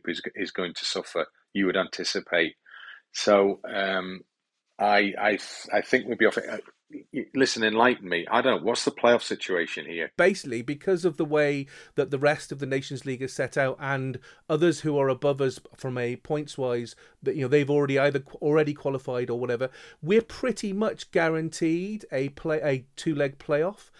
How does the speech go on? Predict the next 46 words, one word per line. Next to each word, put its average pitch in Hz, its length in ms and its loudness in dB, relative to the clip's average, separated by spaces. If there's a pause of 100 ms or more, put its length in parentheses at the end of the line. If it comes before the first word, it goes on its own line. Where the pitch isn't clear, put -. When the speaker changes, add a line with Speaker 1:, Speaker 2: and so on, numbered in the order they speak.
(160)
Speaker 2:
at - 140 -10
some 180 260 0
point 170 360 -2
in 156 180 -4
the 147 80 -6
spring 165 460 -4
next - 300 -10
year. 180 260 0 (260)
They're 151 80 4
n-, 151 180 0
still 240 240 -4
not 214 280 0
quite 202 180 -2
sure 202 160 -2
exactly 180 280 -4
who 165 100 -2
that's 165 140 -4
gonna 165 200 -4
be, 180 260 -2
but 156 180 -8
there 151 140 2
are 151 140 2
a 147 80 0
couple 151 280 -4
of 143 100 -6
teams 139 260 -8
lined 127 180 -4
up, 135 120 -8
and 131 100 -6
I 135 40 -4
don't 131 160 -4
wanna, 123 280 -4 (420)
I 131 120 0
don't 131 120 0
wanna 123 120 -4
jinx 123 300 -6
us 127 100 -2
by, 123 240 -4
by, 117 400 -6
by 117 260 -6
naming 120 340 -6
who 117 60 -6
that 110 120 -6
is. 131 140 -2
But - 200 -2
it, - 220 2